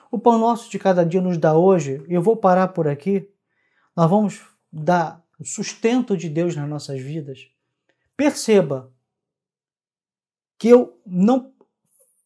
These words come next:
falei a oração do Pai Nosso direto. Eu fui parando em cada frase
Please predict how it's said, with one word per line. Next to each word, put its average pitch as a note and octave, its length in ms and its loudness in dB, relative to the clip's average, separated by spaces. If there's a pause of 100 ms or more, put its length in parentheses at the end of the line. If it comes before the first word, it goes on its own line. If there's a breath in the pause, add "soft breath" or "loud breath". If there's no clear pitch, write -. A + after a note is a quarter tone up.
(160)
falei A3 400 2
a A#3 40 2
oração G3+ 340 -2
do F3+ 80 -6
Pai F3 160 0
Nosso E3+ 260 -4
direto. D3+ 420 -4
Eu F#3 80 -10
fui G#3+ 140 -6
parando F3+ 380 -2
em E3 60 -8
cada G#3+ 280 -4
frase F3 680 -4